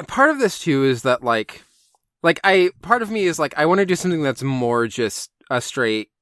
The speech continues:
comedy because I, I kinda feel like I'm a little bit cheating being like, "Oh, yeah, like, this action movie is really good," or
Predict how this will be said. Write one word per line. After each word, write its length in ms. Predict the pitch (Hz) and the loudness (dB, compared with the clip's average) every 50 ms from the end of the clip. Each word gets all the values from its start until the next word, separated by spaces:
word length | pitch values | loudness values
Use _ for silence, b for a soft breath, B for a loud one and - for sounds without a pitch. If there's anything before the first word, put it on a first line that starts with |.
| _ - | _ -10
comedy 500 | - 147 127 120 127 135 139 139 139 135 | -4 -2 -2 -2 -2 -2 -4 -2 -4 -4
because 360 | 131 139 123 - 131 117 113 | -4 -6 -8 -6 -8 -6 -4
I, 180 | 123 117 117 - - | -4 -4 -4 -6 -6
I 120 | 127 131 | -6 -6
kinda 260 | - - 131 123 120 | -6 -6 -6 -6 -6
feel 200 | 117 - 139 131 | -6 -4 -4 -2
like 160 | 123 120 - 127 | -2 -2 -4 -4
I'm 120 | 123 120 | -6 -6
a 20 | |
little 160 | 120 117 117 117 | -6 -6 -6 -6
bit 140 | 131 123 | -8 -10
cheating 280 | - - 147 135 135 127 | -8 -6 -4 -4 -4 -4
being 160 | 127 131 131 | -4 -6 -6
like, 160 | 127 127 - | -6 -8 -4
"Oh, 80 | 156 185 | -2 0
yeah, 200 | 208 208 196 170 | 2 4 4 4
like, 220 | 151 143 139 - | 4 2 0 -2
this 140 | - 143 135 123 | -6 -8 -8 -6
action 340 | 113 160 165 - - 151 | -8 -8 -8 -6 -8 -6
movie 180 | 131 117 110 113 | -6 -6 -8 -8
is 140 | 113 101 - | -10 -10 -8
really 180 | 120 117 113 | -8 -8 -8
good," 340 | 104 113 113 110 107 107 104 98 | -6 -6 -6 -6 -6 -6 -8 -10
or 420 | - 117 117 113 110 110 113 | -10 -10 -8 -6 -6 -6 -8